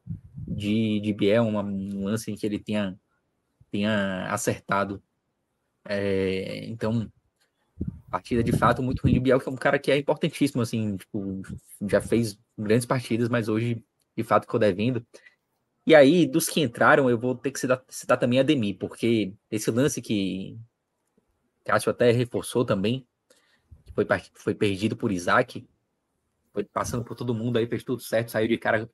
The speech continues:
o gol e, e perdeu, que era um, foi o lance crucial, assim, da partida, pra mim, a melhor chance do Fluminense,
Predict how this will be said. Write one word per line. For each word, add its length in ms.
o 60
gol 240
e, 300
e 40
perdeu, 480
que 120
era 100
um, 160
foi 80
o 80
lance 340
crucial, 420
assim, 220
da 80
partida, 340
pra 120
mim, 80
a 60
melhor 220
chance 320
do 60
Fluminense, 640